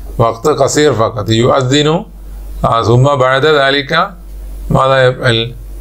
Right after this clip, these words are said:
آه، يصلي، لا، يعني، لا يسمح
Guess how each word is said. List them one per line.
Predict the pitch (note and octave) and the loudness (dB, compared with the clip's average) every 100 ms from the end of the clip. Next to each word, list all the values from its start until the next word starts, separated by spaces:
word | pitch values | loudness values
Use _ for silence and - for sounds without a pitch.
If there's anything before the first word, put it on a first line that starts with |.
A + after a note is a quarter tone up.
| - - | -6 -2
آه، | A#2 | 2
يصلي، | A#2 A2+ C#3+ C#3+ D3 D#3 F#3+ G#3 - - - - - - | 4 2 2 2 4 2 0 -6 -14 -16 -14 -12 -10 -4
لا، | C3 D3+ C#3+ C#3 B2 | -2 2 2 4 4
يعني، | A#2+ B2 C3 B2+ A#2+ A#2 A2+ A#2 - - - - - - - - - - - - - - - | 4 2 2 2 2 2 0 -4 -8 -12 -12 -10 -10 -8 -8 -8 -8 -6 -6 -6 -6 -6 -2
لا | C#3 C3+ C#3+ | 2 4 4
يسمح | D#3 - F#3 C#3+ | 2 2 0 2